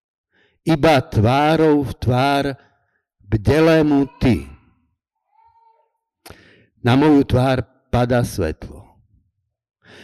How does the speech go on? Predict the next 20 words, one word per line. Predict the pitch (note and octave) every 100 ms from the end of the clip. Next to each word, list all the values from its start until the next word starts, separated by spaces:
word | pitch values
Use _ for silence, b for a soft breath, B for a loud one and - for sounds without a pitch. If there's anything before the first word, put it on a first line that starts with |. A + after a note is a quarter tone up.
| B
V | -
tvári, | D#3+ F3+
na | F3+ E3+
ktorú | - D#3 C#3
hľadím, | C3 G#2+ E2 E2
sa | A2+
zrkadlí | G#2 B2+ C3+ A#2 A#2+
moja | B2+ B2+ B2
vlastná | B2 B2 - A#2+ A2+
tvár. | G2+ F2 C#2 C#2 D2 _ _ b b
A | C3+
nielen | F#3 G3 E3+
zrkadlí, | C#3 D3+ A#2+ F2 D#2+ E2 - b b
vstupujeme | - - D#3+ C3 D3+ D3+ D3
do | A#2 B2+
komunikácie. | - D#3 D3 C#3+ G#2 E2 - D2+ - - - - _ _ _
Z | - - _ C3+
očí | D3 C#3+ - D#3 D#3 D#3 E3 E3
do | C3 F3+
očí. | F#2 F#2 - - - _ _